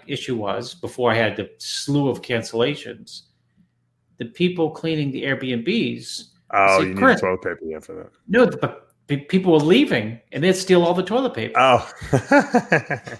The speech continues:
Speaker 2: didn't even think about that. Yeah.
Speaker 1: They'd go in the cleaner's closet,
Speaker 2: Oh,
Speaker 1: which
Speaker 2: really?
Speaker 1: is not, like,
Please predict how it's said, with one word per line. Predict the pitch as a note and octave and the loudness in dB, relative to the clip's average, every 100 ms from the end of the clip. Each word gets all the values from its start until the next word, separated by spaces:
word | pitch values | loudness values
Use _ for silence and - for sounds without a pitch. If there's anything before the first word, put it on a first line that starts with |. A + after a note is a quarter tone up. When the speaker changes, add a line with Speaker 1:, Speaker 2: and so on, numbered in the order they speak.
| - | -12
Speaker 2:
didn't | G2 F2+ | -10 -8
even | F2+ | -8
think | E2+ F2+ | -8 -10
about | E2+ D#2 | -10 -10
that. | D#2 - | -14 -4
Yeah. | G2+ | 2
Speaker 1:
They'd | F#3 | 4
go | G#3 A3+ | 6 6
in | G#3+ | 6
the | G3 | 4
cleaner's | - A3+ D4+ D4 - | 2 -2 0 -2 -4
closet, | - B2 G#2+ F#2+ G2 - _ _ - | -4 -4 -4 -8 -14 -20 _ _ -2
Speaker 2:
Oh, | G2 F2+ | 2 2
Speaker 1:
which | |
Speaker 2:
really? | E2 F2 | 2 2
Speaker 1:
is | F#2 | 4
not, | - | 2
like, | D#3+ C#3 | 2 -2